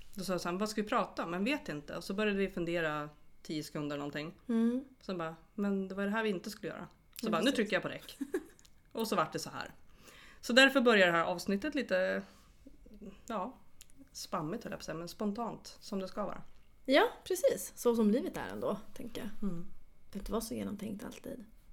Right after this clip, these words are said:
Speaker 1: Nej, <laughs> uppenbarligen inte.
Speaker 2: Det blir inte alltid som man har planerat.
Speaker 1: Mm.
Speaker 2: Oj, det finns många, mm, vad säger man, talesätt.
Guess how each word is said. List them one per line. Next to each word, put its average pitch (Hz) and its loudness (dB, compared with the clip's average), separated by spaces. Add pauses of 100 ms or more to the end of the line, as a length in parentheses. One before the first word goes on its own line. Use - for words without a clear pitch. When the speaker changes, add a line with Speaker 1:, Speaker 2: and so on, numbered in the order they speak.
Speaker 1:
Nej, 190 -8 (160)
<laughs> 214 2 (380)
uppenbarligen 185 -2
inte. 165 -10 (180)
Speaker 2:
Det 226 0
blir 196 8
inte 247 6
alltid 220 0
som 214 -2
man 202 2
har 190 -2
planerat. 196 -10
Speaker 1:
Mm. 208 2
Speaker 2:
Oj, 196 6
det 180 -4
finns 185 -2
många, 196 2
mm, 202 -6 (640)
vad 233 -4
säger 277 0
man, 196 -4
talesätt. 214 -2